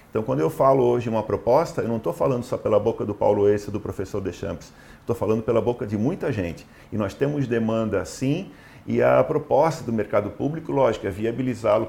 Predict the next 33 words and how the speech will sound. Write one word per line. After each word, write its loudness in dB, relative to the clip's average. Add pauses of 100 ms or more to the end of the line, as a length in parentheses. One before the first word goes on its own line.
com -4
recursos -4
privados -2
também, -2
em -2
parceria, -4 (340)
mas -2
é 0
fazer -2
com -6
que -8
nesse -4
espa-, -4
nesse -4
mercado -2
público -4
nós -6
possamos -6
ter -4
o 0
nosso -4
artesão. -4 (300)
A 0
gente -2
tem 2
um 0
progr-, -2
uma -2
proposta -2
no -4
programa -4
de -4
governo 0